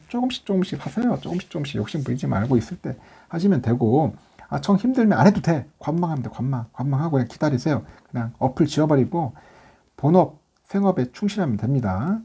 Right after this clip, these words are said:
무작정 욕심 뭐 내면서 살 필요는 없어요. 응? 장기 투자하시는 분들만 상당합니다. 단기 투자하시는 분들은 얼씬 하지 말고, 응? 삼성도 쳐다보지도 마십시오.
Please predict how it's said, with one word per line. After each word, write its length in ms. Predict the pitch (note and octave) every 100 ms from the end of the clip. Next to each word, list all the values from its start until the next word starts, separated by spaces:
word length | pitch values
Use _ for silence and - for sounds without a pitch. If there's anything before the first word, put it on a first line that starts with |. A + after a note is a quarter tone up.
| - _ _ -
무작정 500 | A2+ D#3+ D#3 D#3+ A#2+
욕심 460 | A#2 - E3+ D3 A#2+
뭐 140 | A2+
내면서 460 | A#2+ C#3+ C#3 C3 B2
살 120 | -
필요는 280 | - F3 G#2+
없어요. 600 | F#2+ C#3 G#2+ F#2 G#2 A#2+ _ _ D3+
응? 160 | A#3 - _ _
장기 220 | - C3
투자하시는 500 | B2+ C3 B2 - A2+
분들만 280 | G#2 G#2 G2+
상당합니다. 640 | B2 B2+ A2 B2 G2+ G2+
단기 220 | G#2 B2+ C#3
투자하시는 360 | C#3 C3+ B2
분들은 180 | A2 C3+
얼씬 280 | B2 D3 D#3+
하지 140 | A2
말고, 420 | G2+ G2 C3 C3 - _ _ -
응? 140 | A2+ D3
삼성도 380 | - D#3+ D3 -
쳐다보지도 420 | D#3 D#3 B2+ D3+
마십시오. 380 | C#3 - -